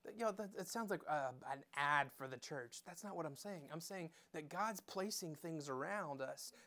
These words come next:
that we have no concept of because we're caught up in the middle of it. And to see past the surface and see really what's happening underneath. Look at the woman's story. The woman on the surface, it looks routine. She's just going to get water.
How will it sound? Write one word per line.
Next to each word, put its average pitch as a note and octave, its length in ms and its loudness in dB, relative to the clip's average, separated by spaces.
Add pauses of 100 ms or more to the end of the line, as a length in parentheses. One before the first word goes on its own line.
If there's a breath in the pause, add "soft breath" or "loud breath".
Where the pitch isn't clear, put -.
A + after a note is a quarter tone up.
that E3 120 -2
we A#3+ 180 2
have F#3+ 120 4
no D#3 120 2
concept G#3 540 -2
of C#3+ 140 2
because D3+ 240 -4
we're D3+ 80 -6
caught E3+ 240 -4
up D#3 140 -2
in D#3 60 -6
the C#3+ 60 -6
middle F3 300 -4
of - 240 -12
it. - 80 -18 (400 loud breath)
And D#3+ 80 0
to D#3+ 40 0
see G#3+ 320 -2 (180)
past G#3+ 320 0
the E3+ 60 -4
surface C#3 680 -6 (340 loud breath)
and D#3 100 -4
see G3+ 220 0
really F3+ 340 2
what's D3 200 0
happening D#3+ 440 2
underneath. C#3+ 440 -2 (200 loud breath)
Look A#3 120 6
at B3 60 2
the B3 60 12
woman's A#3+ 400 12
story. C#3+ 460 0 (500)
The F#3+ 100 12
woman B3+ 340 12
on F#3 120 8
the F3+ 80 8
surface, F3 380 6
it B3 120 4
looks E4 200 2
routine. E4 380 4
She's E4+ 180 -2
just F4 160 -2
going E4 160 4
to D4 60 2
get D4 120 6
water. D4 400 6